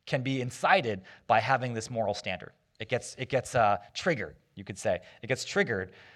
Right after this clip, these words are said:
um, by our flesh, okay, when we are in contact with the law. And so there's this idea here that Paul's introducing that you can be a debtor.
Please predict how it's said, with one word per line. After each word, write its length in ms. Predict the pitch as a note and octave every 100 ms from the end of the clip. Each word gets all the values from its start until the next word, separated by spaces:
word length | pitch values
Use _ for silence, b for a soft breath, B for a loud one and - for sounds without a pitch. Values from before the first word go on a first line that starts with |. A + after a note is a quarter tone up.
| B B -
um, 380 | F#2 F#2 E2 F2 _ _ _ _ _
by 180 | A#2+ A2+
our 140 | F#2+ G2+
flesh, 440 | A#2 E2 - - _ _ _ _ _ _ _ _ _ _ -
okay, 240 | G2 G2 F#2 G2
when 160 | G#2+
we 200 | A2 A2 A2
are 160 | G#2+
in 80 | G#2
contact 420 | - A2 G#2 G2
with 80 | -
the 60 | F#2
law. 340 | G2 F#2+ - B B B B _ _ _ _ _ - -
And 100 | A#2
so 340 | D3+ C#3 C3+
there's 220 | C#3+ C#3+ D3
this 160 | C#3+
idea 320 | D3 C3+ G3
here 420 | - B2 A2 G2+ B B B -
that 140 | A#2
Paul's 280 | C#3 C3+ A#2
introducing 480 | B2 A#2 F#3 C3 A2
that 160 | F2+
you 80 | C#3
can 140 | D#3+
be 160 | C#3 B2+
a 40 |
debtor. 360 | G#2+ G#2+ F#2